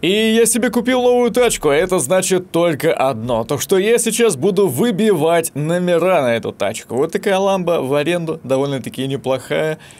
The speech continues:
И я её выслеживал очень давно. Ну, я думаю, недельку точно я её смотрел.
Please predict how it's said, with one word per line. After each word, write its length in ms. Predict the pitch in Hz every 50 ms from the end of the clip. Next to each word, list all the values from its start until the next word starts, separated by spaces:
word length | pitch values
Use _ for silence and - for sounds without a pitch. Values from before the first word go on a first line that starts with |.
| - - -
И 460 | 123 120 131 131 131 127 127 123 120 113 107
я 220 | 110 139 135 135
её 200 | 139 131 131 135
выслеживал 840 | - - 120 120 120 - - 127 135 135 120 123 123 123 120 117 -
очень 460 | - 110 123 123 120 - 131 120 120 117
давно. 560 | 117 113 101 131 120 110 104 104 101 98 -
Ну, 300 | 110 135 156 165 156 139
я 160 | 123 127 135
думаю, 280 | 117 127 131 131 127 123
недельку 580 | 127 139 139 120 139 160 180 175 - - 151
точно 520 | 139 - - 160 165 - - - 139 131 -
я 240 | - 113 113 139 139
её 360 | 131 120 113 113 123 120 120 - - - - - - - -
смотрел. 640 | - - - 156 151 143 143 175 180 185 180 165